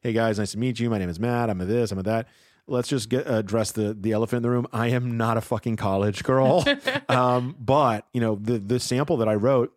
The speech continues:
Speaker 1: is about my freshman year right after nine eleven. And I had a
Speaker 2: Mm.
Speaker 1: Muslim roommate who is still one of my best friends and I love.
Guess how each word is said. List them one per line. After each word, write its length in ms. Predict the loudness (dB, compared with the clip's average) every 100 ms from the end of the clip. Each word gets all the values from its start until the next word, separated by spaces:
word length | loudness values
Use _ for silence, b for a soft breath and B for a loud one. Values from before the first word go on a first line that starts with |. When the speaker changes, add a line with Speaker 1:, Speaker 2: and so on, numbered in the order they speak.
| _
Speaker 1:
is 140 | -6 -4
about 380 | 0 0 0 0
my 140 | -2
freshman 400 | 0 -2 -2 -4
year 440 | -2 0 0 -2 -6
right 160 | -2 -2
after 160 | -2
nine 160 | -2 -2
eleven. 320 | 0 0 0
And 100 | -2
I 40 | -2
had 160 | -2
a 40 | -2
Speaker 2:
Mm. 60 |
Speaker 1:
Muslim 320 | -2 -2 -4
roommate 340 | -4 -4 -4 -4
who 300 | -4 -4 -6 _ _
is 80 | -8
still 220 | 0 2
one 80 | 2
of 60 | 2
my 100 | 0
best 220 | 0 -2
friends 240 | -2 -4 -2
and 80 |
I 40 | -2
love. 440 | 2 2 2 0